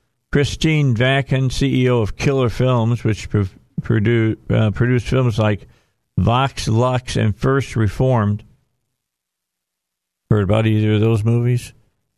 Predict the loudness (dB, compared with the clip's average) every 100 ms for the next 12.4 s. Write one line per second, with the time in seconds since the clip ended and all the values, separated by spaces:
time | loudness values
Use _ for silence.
0 | _ _ _ -2 0 2 2 0 0 -2
1 | -6 _ _ _ -2 2 2 0 0 0
2 | 0 2 0 2 0 0 -2 -2 0 -2
3 | -4 -12 -12 _ _ _ _ _ _ -2
4 | 0 0 -2 0 0 0 -2 -6 -6 -2
5 | 0 0 0 -2 -4 -2 0 0 0 0
6 | -4 -8 _ _ _ _ _ 0 2 2
7 | 0 -2 -6 -2 0 2 0 0 -4 -4
8 | 0 0 -2 -2 0 0 0 2 2 2
9 | 2 0 0 -2 -2 -2 -2 -2 0 0
10 | 0 0 0 0 -2 0 0 -2 0 0
11 | 0 0 -2 -2 -2 0 0 0 0 0
12 | -2 0 -2